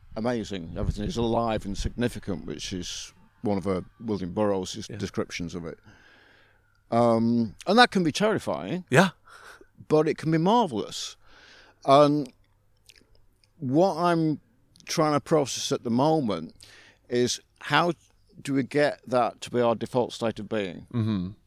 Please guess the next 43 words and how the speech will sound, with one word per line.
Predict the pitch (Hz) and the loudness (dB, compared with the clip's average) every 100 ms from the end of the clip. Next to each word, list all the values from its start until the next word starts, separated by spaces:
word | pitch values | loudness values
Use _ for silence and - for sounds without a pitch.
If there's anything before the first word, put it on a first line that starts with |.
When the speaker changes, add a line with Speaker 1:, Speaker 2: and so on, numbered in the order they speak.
| - | -4
Speaker 1:
as | 117 101 | -2 0
a, | 107 104 - | 0 0 -4
as | 98 | -4
an | 107 | -4
act | 110 - | -6 -8
of | 104 | -6
magic, | 104 - 85 - - | -6 -6 -14 -20 -16
if | 82 | -4
you | 98 | -2
Speaker 2:
Yeah. | 87 | -2
Speaker 1:
like. | 82 | -2
Not | 143 170 143 | 2 4 4
as | 120 | 4
an | 127 - | 2 2
act | 127 - | 0 -2
of | 117 | -6
magical | 110 104 - 104 98 | -4 -6 -6 -6 -4
will | 95 113 90 | -2 -2 -2
or | 92 98 | -4 -4
any | 92 98 | -6 -4
of | |
that | 101 - | -4 -4
Speaker 2:
Yeah. | |
Speaker 1:
stuff, | - - 101 98 | -8 -6 -6 -4
or | 101 98 98 | -2 -2 -2
not | 110 123 | -4 -4
as | 110 | -6
an | 104 | -4
in-, | 104 - - | -4 -6 -6
you | 113 | -2
know, | 104 101 - | -2 -2 -4
an | 113 107 | -4 -4
Speaker 2:
<laughs> | |
Yeah. | |
Speaker 1:
intent, | 101 120 120 82 | -4 -2 -2 -2
but | 101 - - - - 143 - - - | -6 -8 -10 -20 -18 -18 -18 -16 -8
because | 135 147 | -2 0
if | 147 | 2
we | 156 | 2
ground | 131 160 220 233 | 2 2 2 2
ourselves | 175 151 170 147 131 | 0 0 0 0 0
in | 131 | 2
wonder, | 147 175 117 82 | 2 2 0 -2